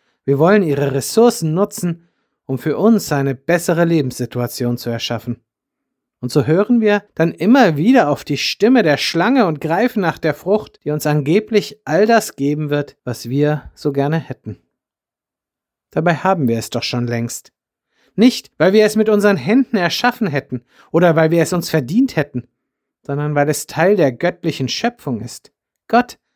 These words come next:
hat es erschaffen. Alles gehört ihm. Oder wie es die heutige Losung aus dem fünften Buch Mose zum Ausdruck bringt: „Sieh ein, dem Herrn, deinem Gott, gehört alles, der Himmel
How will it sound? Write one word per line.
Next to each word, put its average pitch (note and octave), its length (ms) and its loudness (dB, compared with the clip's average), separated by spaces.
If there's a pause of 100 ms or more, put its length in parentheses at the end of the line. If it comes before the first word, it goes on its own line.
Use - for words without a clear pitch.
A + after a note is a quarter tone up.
(320)
hat D3 160 -6
es C#3+ 140 -4
erschaffen. B2 540 -4 (440)
Alles A3 400 2
gehört F3 340 0
ihm. A3 360 0 (280)
Oder F3 280 2 (240)
wie C3+ 140 0
es C#3 100 0
die C#3+ 140 0
heutige D3+ 300 0
Losung F#3 340 2
aus D#3 160 0
dem E3 120 0
fünften A#3 340 2
Buch E3+ 140 -2
Mose A3 300 2
zum F#3 180 -2
Ausdruck G#3+ 400 0
bringt: F#3+ 300 -2 (500)
„Sieh F3 380 2
ein, G3+ 360 0 (400)
dem F3+ 160 4
Herrn, A3+ 380 2
deinem G3 420 2
Gott, A3+ 260 0
gehört G#3 400 0
alles, B3 480 0 (220)
der A#2+ 100 -2
Himmel B3 440 4